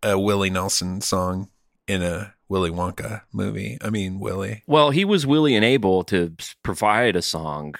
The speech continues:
Speaker 2: but, uh, they just wanted to go in a, a really different direction.
Speaker 1: <laughs> I like that. I like that.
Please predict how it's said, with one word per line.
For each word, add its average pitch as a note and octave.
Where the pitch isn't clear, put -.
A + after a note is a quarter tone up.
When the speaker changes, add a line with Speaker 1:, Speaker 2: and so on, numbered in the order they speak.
Speaker 2:
but, E2+
uh, E2
they G2+
just G#2+
wanted F2
to F2
go F2
in E2
a, E2+
a F2
really E2+
different D2+
direction. D2+
Speaker 1:
<laughs> -
I F#4
like F3
that. E3
I A#3+
like F4
that. C4